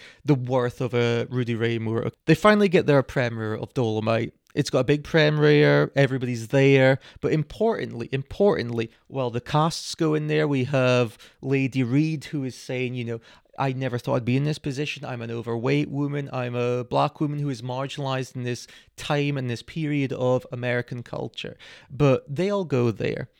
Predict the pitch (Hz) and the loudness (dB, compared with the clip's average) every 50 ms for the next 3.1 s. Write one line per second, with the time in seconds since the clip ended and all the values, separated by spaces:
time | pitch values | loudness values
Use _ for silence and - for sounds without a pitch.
0 | _ - 131 127 120 120 120 - 131 127 123 120 - - - 156 165 170 165 - | _ -10 -6 -4 -4 -4 -2 -2 -4 -4 -4 -6 -6 -4 -4 -2 -2 -4 -6 -8
1 | - - - - 120 - - - - 156 147 139 135 135 135 - - _ - 139 | -12 -16 -10 -8 -8 -8 -10 -6 -2 0 2 2 2 0 -2 -6 -10 _ -10 -8
2 | 156 180 190 180 190 180 - - 151 143 - - - 139 131 123 120 113 104 113 | -6 -6 -4 -4 -4 -6 -4 -4 -6 -6 -6 -4 -2 0 2 2 0 0 -2 -4
3 | - - | -4 -6